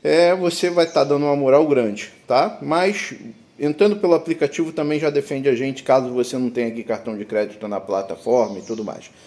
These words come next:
Valeu? Então dá essa força aí pra gente. Aqui já algumas peças aqui, ó, já em fase de só secagem. A gente vai fazer outra, mas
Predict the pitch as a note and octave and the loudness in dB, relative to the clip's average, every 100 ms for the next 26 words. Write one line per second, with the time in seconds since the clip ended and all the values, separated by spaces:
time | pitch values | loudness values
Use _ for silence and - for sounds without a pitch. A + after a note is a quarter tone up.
0 | - - - C#3 D#3+ A#3 E3+ - F3+ G#3 | -20 -20 0 4 6 6 4 -2 0 2
1 | A#3+ G#3 F3+ D#3+ D#3+ D#3 D3 B2+ G2 F2 | 2 0 -2 -2 -2 -2 0 0 -2 -12
2 | - - - - - F#3+ F#3+ F3+ F3 F3 | -16 -18 -20 -6 0 2 2 4 4 4
3 | F3 E3+ - - D#3 D#3 - C#3+ D3 D3 | 0 -2 -4 2 4 4 0 -4 -4 -6
4 | - F3+ B2+ - - - _ _ - - | -2 2 2 0 -16 -20 _ _ -20 -20
5 | - - G#2 A#2+ C#3 C#3+ C#3 C3+ - C#3+ | -20 -18 -6 0 2 2 2 -2 -2 0
6 | C#3 C3 A#2+ B2 A2 B2+ C#3+ B2+ A#2 - | 2 2 -2 -8 -6 -4 -2 0 -2 -4
7 | - D#3+ D#3+ D#3 - C#3 C#3+ F3 - - | 0 0 0 -4 0 4 4 2 -2 -12
8 | C3 D#3 C#3+ C3+ C#3+ C#3 C3+ C#3+ D#3+ E3 | -6 -6 -4 2 4 4 2 2 0 2
9 | F3 F3 F#3+ G3 G#3 A3 - - | 2 4 4 4 4 4 0 -2